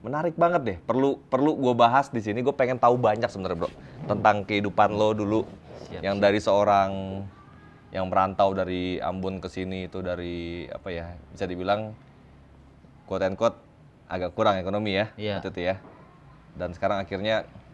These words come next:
Speaker 1: eh, menemukan seorang, <laughs> seorang menemukan si Floki ini, dan ini mu-, ini anjing pembawa rezeki lo.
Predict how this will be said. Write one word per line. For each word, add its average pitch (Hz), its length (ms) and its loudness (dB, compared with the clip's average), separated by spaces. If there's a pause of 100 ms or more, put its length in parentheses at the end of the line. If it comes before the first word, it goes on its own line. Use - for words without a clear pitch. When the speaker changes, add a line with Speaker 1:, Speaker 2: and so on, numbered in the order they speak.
(720)
Speaker 1:
eh, 92 180 -6
menemukan 98 500 -2
seorang, 92 460 0
<laughs> 92 40 -12
seorang 151 460 10 (500)
menemukan 143 460 6 (440)
si 143 120 4
Floki 127 440 4
ini, 143 140 4
dan 131 180 4
ini 147 180 2
mu-, 151 160 0 (280)
ini 147 180 4
anjing 147 300 6
pembawa 143 360 10
rezeki 131 320 2
lo. 95 120 0